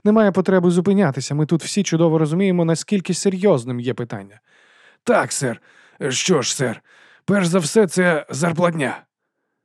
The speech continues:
«Зарплатня?» запитав лорд Ветінарі. Він подивився на Ваймза, який дивився в пустоту. Сержант підняв голову. На його обличчі розквітла впевненість чоловіка, який завжди досягає того, чого хоче.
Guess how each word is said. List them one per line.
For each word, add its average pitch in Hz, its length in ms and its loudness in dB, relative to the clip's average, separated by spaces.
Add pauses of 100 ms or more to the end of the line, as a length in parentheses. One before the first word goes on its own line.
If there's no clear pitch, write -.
(120)
«Зарплатня?» 165 800 0 (340)
запитав 117 420 -2
лорд 113 280 -4
Ветінарі. 123 500 -4 (280)
Він 139 260 2
подивився 131 560 0
на 135 120 -2
Ваймза, 104 520 -4
який 110 280 -10
дивився 110 420 -8
в 104 60 -10
пустоту. 120 540 -6 (520)
Сержант 131 480 -2
підняв 120 320 -4
голову. 101 360 -4 (280)
На 143 100 -2
його 135 220 2
обличчі 139 400 0
розквітла 127 460 0
впевненість 123 560 -2
чоловіка, 123 440 -4
який 117 300 -4
завжди 127 420 -2
досягає 120 500 -2
того, 117 240 -2
чого 120 280 -4
хоче. - 420 -18